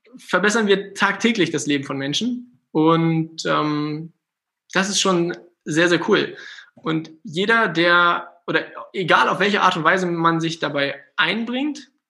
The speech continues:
ich glaube, wenn man sich be-, bewusst macht,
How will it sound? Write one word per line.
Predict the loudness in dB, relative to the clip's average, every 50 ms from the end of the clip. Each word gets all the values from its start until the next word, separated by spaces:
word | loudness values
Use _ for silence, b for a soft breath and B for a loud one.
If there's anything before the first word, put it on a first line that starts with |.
| _ _ _ B B B B B B B B _ _ _ _ _ _ _ _ _ _
ich | -8 -8 -2
glaube, | 2 4 4 4 4
wenn | 4 4
man | 2 2 2
sich | 0 -2 -4 -6
be-, | -10 -10
bewusst | -12 -12 -6 -6 -4 -4 -2 -4 -4 -4 -4 -2
macht, | -2 -2 -2 -2 -6 -12 -18